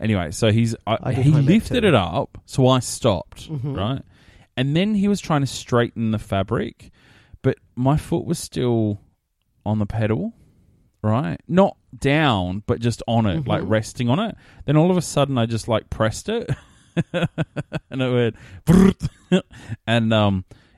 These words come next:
Speaker 1: it didn't go, like, it stabbed into his finger. Uh,
Speaker 2: Like his fingernail?
Speaker 1: Yeah, his fingernail.
Speaker 2: Ah,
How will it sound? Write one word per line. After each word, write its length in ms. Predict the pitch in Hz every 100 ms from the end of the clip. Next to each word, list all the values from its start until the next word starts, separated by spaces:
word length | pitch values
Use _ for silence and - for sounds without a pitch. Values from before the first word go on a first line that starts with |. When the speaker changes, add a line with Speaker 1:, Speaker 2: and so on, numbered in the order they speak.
| -
Speaker 1:
it 60 |
didn't 140 | 190 233
go, 140 | 180 123
like, 220 | 139 -
it 180 | 147 -
stabbed 460 | - - 123 123
into 280 | 113 110 -
his 140 | 98 -
finger. 640 | 92 95 87 - 117 120 _ _ _ _ _
Uh, 500 | 104 98 95 92 90 90
Speaker 2:
Like 140 | 143
his 180 | 151 -
fingernail? 760 | 156 139 131 120 113 123 151 127
Speaker 1:
Yeah, 200 | 123 107
his 180 | 101 -
fingernail. 320 | 123 113 104
Speaker 2:
Ah, 480 | 101 101 95 85